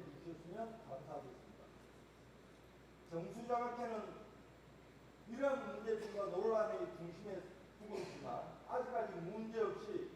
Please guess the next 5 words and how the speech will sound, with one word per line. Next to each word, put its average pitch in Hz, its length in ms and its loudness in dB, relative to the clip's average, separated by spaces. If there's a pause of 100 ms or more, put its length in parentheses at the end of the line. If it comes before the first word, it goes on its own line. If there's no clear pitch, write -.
(180)
공익법인을 220 720 0
유지하며 185 720 0 (100)
운영되고 208 420 0
있는 170 200 -4 (140)
상황입니다. 160 540 -4